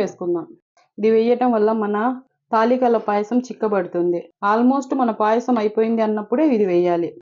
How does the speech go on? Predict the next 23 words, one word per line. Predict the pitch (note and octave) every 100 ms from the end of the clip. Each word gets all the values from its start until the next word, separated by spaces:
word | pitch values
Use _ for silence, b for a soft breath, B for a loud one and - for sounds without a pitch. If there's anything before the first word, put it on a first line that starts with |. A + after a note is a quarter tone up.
| -
వేసి | A3+ A#3 C4+
ఒక | C4
రెండు | A#3 A3+ A#3
నిమిషాలు | A3+ A#3 B3+ B3+
పెడితే | A#3 G#3+ A#3 G#3+
చాలు, | F#3+ F#3+
మన | F#3+ F#3+
పాయసం | G3 G3+ G#3 A3+
బాగా | G3 F#3+ G3
చిక్కగా | F3 - F#3+ F3
అయిపోయింది. | E3+ E3+ D3+ G#2+ - _ _ _ _ _ - _ _ _
ఇది | G#3+ G#3+
చల్లారితే | G#3+ A3+ A#3+ B3 B3+
ఇంకా | A#3 G#3+ A#3+
మరీ | G#3 G#3+ A#3 A3
చిక్కగా | G#3 F#3+ F#3
అయిపోయింది, | F3 E3+ E3+ E3
అందుకు | F#3 F#3+ A3 E4 G4 - _ _ _ _
చూసి | A3+ A3 C4 A3+
వేసుకోండి. | F3+ - F3 E3+ - - _ _ _ _ _ _ _ -
ఇప్పుడు | A3+ - B3
ఇదే | B3 B3 A#3 C#4
స్టేజ్లో | C4+ B3 A#3 A3+ C#4